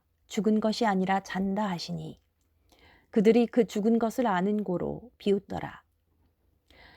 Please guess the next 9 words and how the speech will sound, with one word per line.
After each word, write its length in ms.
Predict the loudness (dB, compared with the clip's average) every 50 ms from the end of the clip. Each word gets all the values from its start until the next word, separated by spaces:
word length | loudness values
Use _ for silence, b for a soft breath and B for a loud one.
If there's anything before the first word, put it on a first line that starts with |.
| b b
예수께서 500 | 4 6 6 6 4 4 4 4 6 4 4
아이의 380 | 4 4 2 4 4 4 2
손을 340 | 2 2 0 0 2 2 0
잡고 520 | -2 -4 -6 -10 -8 -4 -2 0 0 0 0
불러 320 | 0 0 0 2 2 2
이르시되 680 | 2 2 0 0 -2 -4 -8 -12 -12 -14 -14 -16 -18 _ _ _ _ _ _ _ _ _
"아이야, 480 | -10 -8 -6 -4 -2 -2 -2 -2 -4 -4 -2
일어나라." 560 | 0 0 2 2 0 0 0 0 0 -2 -2
하시니 540 | -4 -6 -6 -8 -8 -8 -8 -10 -12 -14